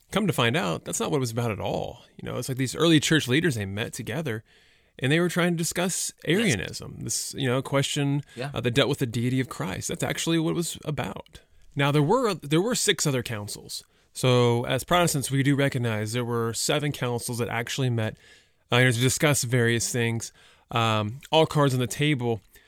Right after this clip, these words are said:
Speaker 1: Catholics, Catholicism, they recognize twenty-one councils. So they have an additional fourteen,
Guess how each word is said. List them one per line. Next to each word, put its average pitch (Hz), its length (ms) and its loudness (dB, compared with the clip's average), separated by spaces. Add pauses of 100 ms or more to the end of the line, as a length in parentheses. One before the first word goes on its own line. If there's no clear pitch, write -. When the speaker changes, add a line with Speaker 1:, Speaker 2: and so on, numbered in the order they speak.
(540)
Speaker 1:
Catholics, 143 680 0
Catholicism, 110 840 0 (300)
they 147 140 8
recognize 120 1000 4 (220)
twenty-one 113 600 2
councils. 80 500 -10
So 117 60 -6
they 147 80 8
have 151 120 8
an 131 60 2
additional 123 380 0
fourteen, 113 800 -6